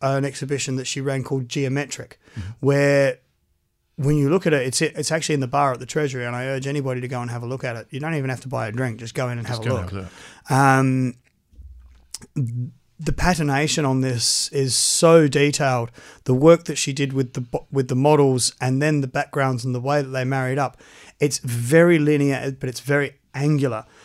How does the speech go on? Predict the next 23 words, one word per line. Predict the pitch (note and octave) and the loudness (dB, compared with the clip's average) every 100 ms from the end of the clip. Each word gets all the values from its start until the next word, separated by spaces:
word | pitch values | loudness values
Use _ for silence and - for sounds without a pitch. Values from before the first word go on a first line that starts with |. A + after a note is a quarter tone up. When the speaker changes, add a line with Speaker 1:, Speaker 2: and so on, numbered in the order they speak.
| - _ | -20 _
Speaker 1:
And | C3+ C3 C3 | -2 2 2
so | - D3 C#3 | 4 4 2
Speaker 2:
Okay. | C3 C3+ | -2 -2
Speaker 1:
what | C#3+ D3+ | 0 2
I | D3+ | 2
tried | C3 - D3 C#3+ | 0 2 2 2
to | C3+ | -4
do | A#2+ D#3+ D3+ C#3+ | -2 2 2 2
with | C3+ C#3 B2 | 2 0 0
what | C3 C#3 C3 C3 | -2 -2 -2 -4
I | |
was | C3+ C3+ | -2 -2
introducing | C3+ A#2 A#2+ D#3+ E3+ | -4 -4 -4 -4 -4
to | C#3 | -6
people | C3+ C#3+ C3+ C#3 C3 - - _ | -4 -6 -2 -4 -4 -10 -20 _
when | - C#3+ | 0 2
they | C#3 B2+ | 2 0
first | - D#3+ C#3 C3+ | 2 4 4 0
arrived | C3 C#3+ C3+ C3 | 4 4 4 0
and | A#2+ | -2
saw | - D3 | 2 2
that | C3 D3 C#3+ | 2 0 0
exhibition | C3+ - A#2+ F3+ G3 D3+ B2 | -2 -8 -4 -2 -2 -4 -6